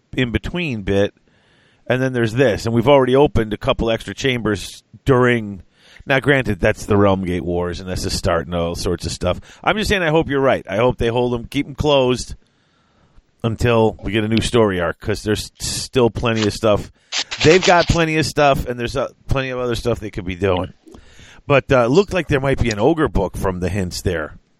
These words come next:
and from some pictures. I think that would be really cool. I'm actually excited about maybe getting an ogre book that's something other than just the Beastclaw Raiders.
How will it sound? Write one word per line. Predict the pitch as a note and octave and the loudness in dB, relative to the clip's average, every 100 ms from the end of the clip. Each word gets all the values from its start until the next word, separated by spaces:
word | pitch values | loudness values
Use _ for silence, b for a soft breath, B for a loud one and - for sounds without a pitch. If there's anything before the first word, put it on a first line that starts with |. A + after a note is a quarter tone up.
| _ - - - - | _ -20 -20 -8 -6
and | G#2 | -2
from | G#2+ | -2
some | F#2+ G2 | -2 0
pictures. | A2 G2 - D#2+ - - _ _ - _ - - - - - | 2 2 -2 -6 -8 -16 _ _ -20 _ -20 -20 -20 -20 -6
I | C3+ D#3 | -2 0
think | E3 C3 | 0 -2
that | A2 | -2
would | F#2+ | -2
be | G2+ | 0
really | F#2+ E2+ | 0 -2
cool. | - F2 C#2+ - _ _ b b b b - | -2 -2 -4 -16 _ _ b b b b -6
I'm | G#2+ | 0
actually | A#2 - G#2+ | 0 0 -6
excited | - G#2+ F#2+ F2+ | -2 0 2 0
about | D#2+ F2 E2+ - b b b b - | 2 2 0 -4 b b b b -2
maybe | G2+ | 0
getting | F#2+ G#2 G2 | 2 0 0
an | F#2+ | 0
ogre | F#2+ F#2+ | 2 2
book | F2 F#2 F2 | 2 0 0
that's | F#2 F2 - | -4 -6 -6
something | F#2+ E2+ F2+ E2+ | -6 -4 -6 -2
other | F#2 F2+ | 0 0
than | E2+ F2 | 0 -2
just | E2+ F2+ - | -4 -6 -6
the | |
Beastclaw | D2 F2+ - E2 | -6 -6 -6 -10
Raiders. | D#2 D#2 D2 - | -10 -12 -14 -18